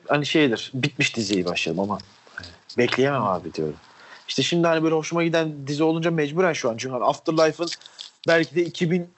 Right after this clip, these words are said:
yirmi dokuzda bitecek, anladın mı Afterlife? Yani iki bin yirmi dokuzda bekleyemem. Hani benim için şu an bitti. Hani seneye yeni bölüm gelince, "Aa, te-,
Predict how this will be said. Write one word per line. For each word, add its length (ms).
yirmi 320
dokuzda 360
bitecek, 260
anladın 240
mı 100
Afterlife? 400
Yani 240
iki 180
bin 60
yirmi 300
dokuzda 320
bekleyemem. 420
Hani 240
benim 180
için 140
şu 160
an 140
bitti. 360
Hani 120
seneye 400
yeni 240
bölüm 200
gelince, 240
"Aa, 260
te-, 340